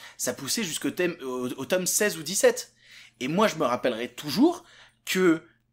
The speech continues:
euh, le chapitre sur lequel ça s'arrêtait, c'était un chapitre où, euh, tu avais, euh, je vais spoiler Dragon Ball, ça, ça va être absolument terrible,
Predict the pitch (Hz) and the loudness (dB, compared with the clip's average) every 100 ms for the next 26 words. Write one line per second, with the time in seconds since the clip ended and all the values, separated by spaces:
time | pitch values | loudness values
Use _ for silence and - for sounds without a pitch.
0 | - 147 135 127 117 113 110 107 101 107 | 2 6 6 6 4 0 -2 -2 -4 -4
1 | 110 - 262 247 - - 123 123 139 120 | 0 2 2 -2 -4 -6 -6 -2 0 -2
2 | 117 - 98 113 269 349 - - - - | -2 -4 -4 -2 -2 -2 -6 -20 -12 -4
3 | 147 147 117 123 160 - 294 - - - | -2 0 -2 0 0 2 0 0 -8 0
4 | 226 285 - - 135 123 117 113 - 143 | 6 6 4 0 2 2 0 -2 2 2
5 | 139 170 185 - - _ _ 127 120 117 | 4 2 2 -2 -16 _ _ 0 2 0
6 | 110 104 101 123 - 127 113 123 113 104 | -2 -4 -6 -4 -4 -4 -2 -2 -4 -4
7 | 131 269 254 - - 113 - 127 117 110 | 0 0 0 -6 -10 -8 -4 -4 -4 -6
8 | 123 110 107 226 | -6 -6 -2 -2